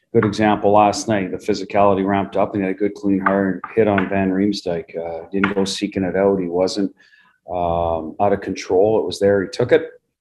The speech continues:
uh, knowing that we needed to, you know, to push back. Uh, so that, that's good. And, and Charlie's always been able to do that, turn the tide physically. I think it's what separates him from some of these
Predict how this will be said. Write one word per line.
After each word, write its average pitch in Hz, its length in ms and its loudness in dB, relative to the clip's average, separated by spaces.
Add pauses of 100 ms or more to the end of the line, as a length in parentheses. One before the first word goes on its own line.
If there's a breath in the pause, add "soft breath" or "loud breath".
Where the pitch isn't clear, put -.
uh, 87 200 -10
knowing 101 320 0
that 98 140 0
we 101 100 -6
needed 98 300 0
to, 92 200 -2 (380)
you 95 100 -8
know, 95 220 -4
to 98 100 -10
push - 440 -4
back. 117 420 2 (580 loud breath)
Uh, 90 180 -8
so 92 200 -8
that, 101 260 0
that's 104 240 0
good. 110 180 2
And, 107 120 0
and 95 120 -2
Charlie's 110 340 2
always 107 260 2
been 92 120 -12
able 85 260 -10
to 90 120 -14
do 87 80 -10
that, 82 240 -10
turn 104 180 -2
the 95 80 0
tide 92 320 -2
physically. 87 420 -8
I 92 80 -4
think 110 140 0
it's 117 160 0
what 110 140 2
separates 107 560 0
him 95 140 -8
from 95 160 -6
some 107 220 0
of 107 60 2
these 98 320 -2